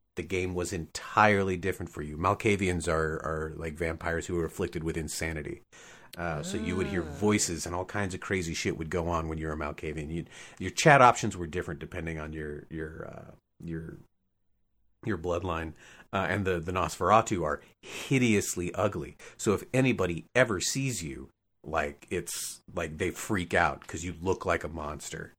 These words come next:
Speaker 1: Um,
Speaker 2: That's cool.
Speaker 1: it was really cool. So those, those moments in those R P Gs and, and any other R P Gs that have moments like that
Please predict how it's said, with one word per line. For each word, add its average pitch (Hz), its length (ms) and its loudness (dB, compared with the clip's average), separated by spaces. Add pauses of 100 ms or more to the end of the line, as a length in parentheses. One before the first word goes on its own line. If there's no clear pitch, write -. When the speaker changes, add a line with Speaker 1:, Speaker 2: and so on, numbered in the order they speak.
(760)
Speaker 1:
Um, 76 720 -4 (140)
Speaker 2:
That's 135 300 -6
cool. - 460 -16 (460)
Speaker 1:
it 110 100 6
was - 180 0
really 117 320 4
cool. 82 220 -2
So 110 180 0
those, 135 420 4
those 123 360 2
moments 110 560 4
in 95 220 -2
those 98 240 0
R 95 160 2
P 98 160 -6
Gs 85 540 -2
and, 87 340 -4
and 85 100 -2
any 98 240 2
other 90 200 2
R 82 140 2
P - 160 -8
Gs 76 260 -6
that 78 120 -6
have 85 200 -4
moments 80 420 -8
like 78 200 -8
that 76 300 -6